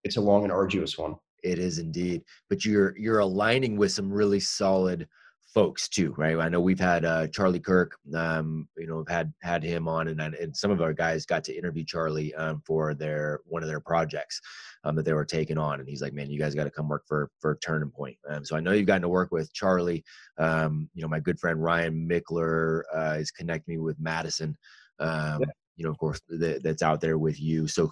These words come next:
Speaker 2: who are some of those, who are some of those guys that you are excited to align with 'cause you think they're kinda getting that, you know, they're, they got the nose to the grindstone and they're, and they're pushing for change? Who are some of those guys you're connected to?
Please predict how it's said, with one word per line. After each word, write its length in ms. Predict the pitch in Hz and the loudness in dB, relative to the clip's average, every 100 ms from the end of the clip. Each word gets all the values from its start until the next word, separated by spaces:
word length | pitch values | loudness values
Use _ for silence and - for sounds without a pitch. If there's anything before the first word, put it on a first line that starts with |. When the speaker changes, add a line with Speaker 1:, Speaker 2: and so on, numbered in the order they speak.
| - | 0
Speaker 2:
who 160 | 151 | 2
are 80 | 127 | 2
some 240 | - 117 | 0 0
of 60 | 113 | 2
those, 400 | 95 92 90 - - - _ _ - | 2 2 0 -6 -10 -20 _ _ -2
who 120 | 147 | 0
are 60 | 135 | 2
some 120 | 131 | 2
of 80 | 113 | 4
those 200 | 101 85 | 2 2
guys 320 | 101 98 87 | 0 0 -2
that 160 | 92 | -4
you 160 | 92 92 | 0 0
are 480 | 80 90 87 85 82 | 0 0 0 0 -2
excited 720 | 85 - - 107 95 170 156 - | -6 -4 -2 2 2 2 -2 -6
to 160 | 120 117 | -2 0
align 360 | 92 87 85 85 | 2 0 -2 -4
with 180 | 80 - | -6 -6
'cause 160 | 82 | -8
you 60 | 78 | -8
think 180 | 85 78 | -8 -6
they're 100 | 78 | -6
kinda 220 | 80 80 | -4 -4
getting 220 | 73 73 | -4 -6
that, 180 | 78 71 _ - | -6 -6 _ -12
you 80 | |
know, 100 | 80 | -8
they're, 180 | 76 78 73 | -4 -4 -4
they 80 | 82 | -2
got 180 | 90 | -2
the 60 | 85 | -2
nose 220 | 82 80 | -4 -4
to 80 | - | -6
the 80 | 78 | -4
grindstone 560 | 80 73 73 - 76 | -2 -4 -4 -6 -6
and 80 | 73 | -6
they're, 180 | 76 78 87 | -6 -6 -8
and 100 | 80 | -8
they're 120 | 76 | -8
pushing 360 | - 95 85 | -4 -4 -4
for 140 | 78 78 | -8 -8
change? 360 | - 73 69 | -8 -10 -8
Who 120 | - 85 | -6 -6
are 40 | |
some 160 | - 78 | -4 -4
of 60 | |
those 140 | 76 67 | -6 -6
guys 240 | 73 69 | -8 -8
you're 80 | 76 | -10
connected 440 | 76 73 - 69 | -10 -10 -10 -12
to? 140 | 69 | -12